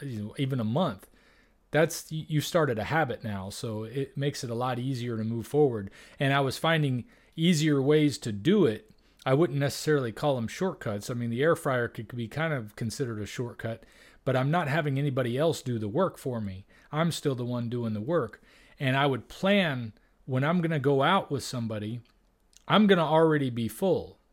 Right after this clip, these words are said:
I don't wanna have to go out to eat somewhere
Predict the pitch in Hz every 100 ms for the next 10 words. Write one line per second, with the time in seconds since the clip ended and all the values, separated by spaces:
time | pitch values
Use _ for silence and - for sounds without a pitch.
0 | _ - 165 170 127 160 175 123 151 151
1 | - 135 135 131 156 151 - 165 170 170
2 | - 139 120 117 113 117 113